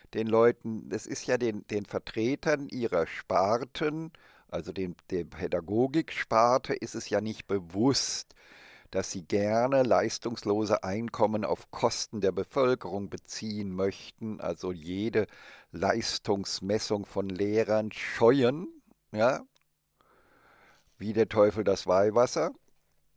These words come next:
Das ist ihnen ja nicht bewusst, dass das eine, äh, eine Form des Parasitismus gegenüber der Gesellschaft ist, aber wir decken es ja auf und deswegen ist es ja auch wichtig,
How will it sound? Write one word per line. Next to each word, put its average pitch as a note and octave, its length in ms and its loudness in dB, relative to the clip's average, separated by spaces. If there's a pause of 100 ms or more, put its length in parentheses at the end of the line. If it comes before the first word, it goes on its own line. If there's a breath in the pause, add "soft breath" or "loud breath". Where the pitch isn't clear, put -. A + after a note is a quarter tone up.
(280)
Das - 220 -6
ist - 180 -8
ihnen C3 240 -6
ja B2 120 4
nicht B2 240 -4
bewusst, A2+ 500 -2
dass G2+ 180 2
das A2+ 200 0
eine, G#2 400 -2
äh, F2+ 920 -4
eine G2 280 -4
Form A2 360 0
des G2+ 160 -2
Parasitismus G#2 1000 -4
gegenüber F#2+ 540 -6
der F2 140 -2
Gesellschaft E2+ 760 -4
ist, A#2+ 320 -8
aber B2 320 0
wir C3 280 -2
decken A2 400 -2
es G#2 180 -8
ja G#2+ 180 2
auf F2+ 400 -2
und E2+ 120 -10
deswegen F2+ 420 -8
ist - 160 -14
es F#2 160 -14
ja F2+ 120 -4
auch - 200 -10
wichtig, - 520 -10